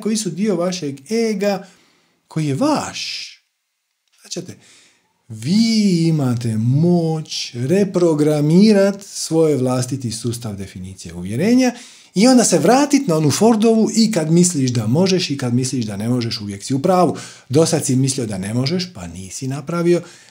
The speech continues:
ali kad promijeniš sustav definicije uvjerenja, provijeni-, promijeniš vjeru u to šta se može ili šta ti možeš i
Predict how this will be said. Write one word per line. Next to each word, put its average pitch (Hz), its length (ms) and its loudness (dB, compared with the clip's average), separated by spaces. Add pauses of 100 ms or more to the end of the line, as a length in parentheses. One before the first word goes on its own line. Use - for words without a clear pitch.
ali 110 180 -4
kad 120 200 -8
promijeniš 202 440 4
sustav 147 260 0
definicije 110 560 -6
uvjerenja, 240 480 0 (1080)
provijeni-, 160 680 4
promijeniš 180 420 2
vjeru 156 480 2
u 139 140 4
to 156 280 2
šta 156 300 -2
se 147 220 -4
može 165 640 0
ili 131 200 0
šta 101 260 -8 (120)
ti 247 240 4
možeš 220 580 0
i 143 80 -6